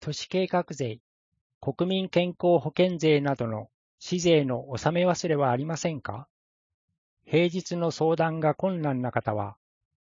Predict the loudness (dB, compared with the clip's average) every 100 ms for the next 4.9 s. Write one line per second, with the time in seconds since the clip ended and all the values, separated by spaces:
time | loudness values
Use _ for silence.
0 | _ _ 0 0 -2 _ _ -4 -2 -2
1 | 2 4 6 4 0 0 -2 0 0 0
2 | 0 -2 0 -2 -2 -8 _ _ _ _
3 | _ _ 0 4 4 0 -14 -16 -4 -2
4 | 0 -2 -2 0 2 2 2 -2 -6